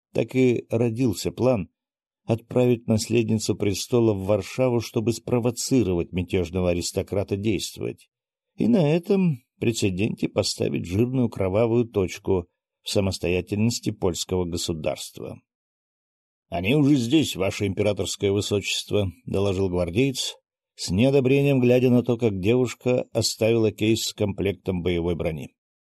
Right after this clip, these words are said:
Она могла его надеть и под видом обычного гвардейца укрыться или сбежать,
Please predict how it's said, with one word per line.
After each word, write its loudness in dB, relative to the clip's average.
Она 4
могла 4
его 4
надеть 0
и -6
под 0
видом 4
обычного 0
гвардейца 0
укрыться 0
или 0
сбежать, -2